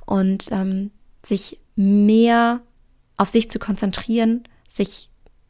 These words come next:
aufzuhören, zu vergleichen und ihre Ansprüche an sich auch ein bisschen runterzuschrauben.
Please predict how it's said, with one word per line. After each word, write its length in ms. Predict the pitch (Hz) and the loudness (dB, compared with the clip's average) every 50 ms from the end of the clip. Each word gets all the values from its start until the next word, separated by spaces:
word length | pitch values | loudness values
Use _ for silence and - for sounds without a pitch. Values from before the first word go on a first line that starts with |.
| _ _ _ - | _ _ _ -2
aufzuhören, 720 | - 190 202 233 - - - 233 214 208 214 214 214 208 | 0 0 0 0 -4 -4 -2 0 0 2 2 0 0 -2
zu 140 | - - 208 | -2 -6 -10
vergleichen 760 | - - 202 - 202 190 190 202 214 220 - - 233 240 262 - - - - | -8 -8 -8 -6 -4 -2 -2 -2 -2 -2 -2 -4 -4 -4 -6 -10 -16 -14 -6
und 280 | - 196 190 196 208 - | -4 -4 -2 -4 -4 -4
ihre 220 | 208 190 - - | -4 -6 -4 -2
Ansprüche 680 | 220 226 262 - - - 247 190 - - 202 180 190 - - | -2 -2 -2 -4 -6 -6 -6 -6 -4 -6 -6 -8 -8 -10 -8
an 140 | - 196 185 | -6 -6 -4
sich 260 | - 214 196 - - | -4 -4 -6 -6 -10
auch 120 | 214 - - | -10 -8 -6
ein 120 | - 196 | -4 -4
bisschen 240 | 185 - - 185 180 | -4 -4 -4 -4 -4
runterzuschrauben. 840 | 180 185 175 - - - - 208 - - - 175 180 185 208 240 | -4 -4 -6 -6 -8 -10 -8 -10 -8 -6 -4 -4 -4 -4 -4 -6